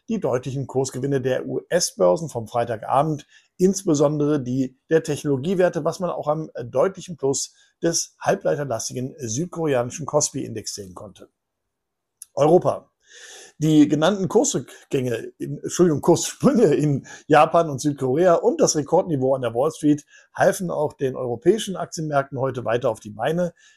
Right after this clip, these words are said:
Der dax überwand dabei wieder die fünfundzwanzigtausend Punkte Marke, der Eurostoxx fünfzig die sechstausend Punkte Marke. Gleichwohl richten sich die Augen bereits auf die für Mittwoch erwarteten U-S-Arbeitsmarktdaten für den Januar sowie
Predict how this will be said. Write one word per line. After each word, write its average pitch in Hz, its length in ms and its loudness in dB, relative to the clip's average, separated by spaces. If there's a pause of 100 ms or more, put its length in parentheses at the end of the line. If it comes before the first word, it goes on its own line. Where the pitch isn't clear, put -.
Der 151 80 0
dax - 280 2
überwand 143 560 0
dabei 135 460 4
wieder 120 220 -4
die 101 160 -14
fünfundzwanzigtausend 190 840 -4
Punkte 147 220 -12
Marke, 123 420 -2 (240)
der - 160 0
Eurostoxx 147 400 -2
fünfzig 117 520 -10 (240)
die 185 260 -4
sechstausend 123 680 -2
Punkte 107 240 -12
Marke. 98 380 -18 (460)
Gleichwohl 185 400 6
richten 160 280 -2
sich 135 140 -4
die 135 140 -6
Augen 156 260 0
bereits 127 320 2
auf 123 80 -8
die 117 140 -12
für 110 240 -4
Mittwoch 165 460 -4
erwarteten 147 460 0
U-S-Arbeitsmarktdaten 147 960 -4
für 123 120 -14
den 117 120 -6
Januar 190 460 2 (260)
sowie 147 600 0